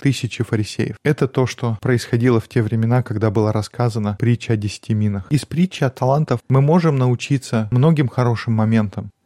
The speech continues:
Но это не основная цель, которую стремится достичь Матфей. Главная мысль в притче, что мы будем нести ответственность за то, что нам было поручено. Но Калва Хамер помогает нам понять, почему царь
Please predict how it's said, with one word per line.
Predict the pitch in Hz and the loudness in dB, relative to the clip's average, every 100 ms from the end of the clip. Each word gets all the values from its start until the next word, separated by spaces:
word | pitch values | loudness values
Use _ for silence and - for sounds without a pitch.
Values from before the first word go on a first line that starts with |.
| 135 | 2
Но | |
это | 147 151 | 2 2
не | 131 | 2
основная | 123 - 123 131 143 | 0 0 0 2 0
цель, | - 135 135 127 | 0 0 0 0
которую | 127 135 131 120 | 0 2 4 2
стремится | - 113 117 127 - 117 | 0 0 2 0 0 -2
достичь | 107 - - 101 - | -2 -4 -8 -6 -6
Матфей. | 107 - 117 - | -4 -4 -4 -2
Главная | 110 139 160 143 | 0 2 4 2
мысль | 123 180 - | 2 0 -2
в | 135 | -8
притче, | 117 117 - 107 101 | -4 -4 -4 -8 -8
что | - 127 | -4 0
мы | 123 160 | 4 4
будем | 151 135 127 | 4 2 2
нести | 120 113 - | 0 -2 0
ответственность | 139 - 143 170 - 117 110 - | -2 0 -4 -4 -2 -2 -4 -8
за | 127 113 | -6 -4
то, | 117 139 | 0 -2
что | - 120 | 0 0
нам | 123 135 | 2 2
было | 120 113 | 2 0
поручено. | - 110 113 - 104 120 - | 0 -2 -2 -4 -8 -6 0
Но | 131 | 0
Калва | - 127 127 147 | 2 2 4 2
Хамер | 139 113 139 165 - | 2 2 2 0 -2
помогает | 127 123 120 156 - | 0 2 2 0 2
нам | 143 | -2
понять, | 123 127 131 156 - - | -2 -2 0 0 -2 -10
почему | - 123 139 151 | -6 -2 0 0
царь | 139 - 147 160 | -2 -2 2 2